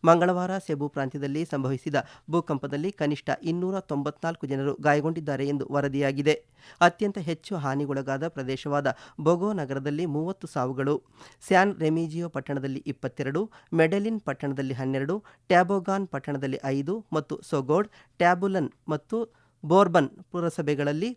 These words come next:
ತಲಾ ಒಂದು ಸಾವುಗಳು ಸಂಭವಿಸಿದ್ದು, ನಲವತ್ತೇಳು ಸಾವಿರದ ಇನ್ನೂರ ಇಪ್ಪತ್ತೊಂದು ಕುಟುಂಬಗಳು ಅಥವಾ ಒಂದು ಲಕ್ಷದ ಒಂಬೈನೂರ ಐವತ್ತೊಂಬತ್ತು ವ್ಯಕ್ತಿಗಳು ಬಾಧಿತರಾಗಿದ್ದಾರೆ ಎಂದು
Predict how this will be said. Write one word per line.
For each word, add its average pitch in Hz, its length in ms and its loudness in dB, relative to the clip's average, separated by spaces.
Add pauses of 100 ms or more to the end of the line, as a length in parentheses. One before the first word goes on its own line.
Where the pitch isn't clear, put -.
ತಲಾ 139 220 4
ಒಂದು 170 240 -2
ಸಾವುಗಳು 139 400 -2
ಸಂಭವಿಸಿದ್ದು, 139 640 -4 (280)
ನಲವತ್ತೇಳು 202 480 2
ಸಾವಿರದ 143 420 -2 (140)
ಇನ್ನೂರ 180 300 -2
ಇಪ್ಪತ್ತೊಂದು 165 540 -6
ಕುಟುಂಬಗಳು 139 520 -4 (140)
ಅಥವಾ 139 300 -2 (300)
ಒಂದು 196 220 6
ಲಕ್ಷದ 208 360 -6 (160)
ಒಂಬೈನೂರ 151 420 -2 (140)
ಐವತ್ತೊಂಬತ್ತು 156 560 -6
ವ್ಯಕ್ತಿಗಳು 143 480 -4
ಬಾಧಿತರಾಗಿದ್ದಾರೆ 139 840 -4
ಎಂದು 147 200 -2